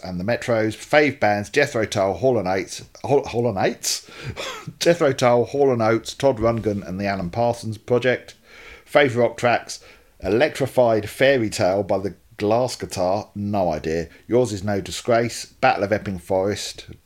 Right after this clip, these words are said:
Genesis track. Put it in, Pete, put it in. Um, and Circumstances by Capability Brown.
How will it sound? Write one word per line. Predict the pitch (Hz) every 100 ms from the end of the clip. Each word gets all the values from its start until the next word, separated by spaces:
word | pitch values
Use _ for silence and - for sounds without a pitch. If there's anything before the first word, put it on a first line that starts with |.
| -
Genesis | 87 76 80
track. | - 90 -
Put | 139
it | 143
in, | 139
Pete, | 113 110
put | 139
it | 127
in. | 208 175 - - - - -
Um, | 110 107 104 87
and | 117
Circumstances | 110 127 120 117 117 107 101
by | 95 101
Capability | 98 95 87 87 85 82
Brown. | 82 82 76 67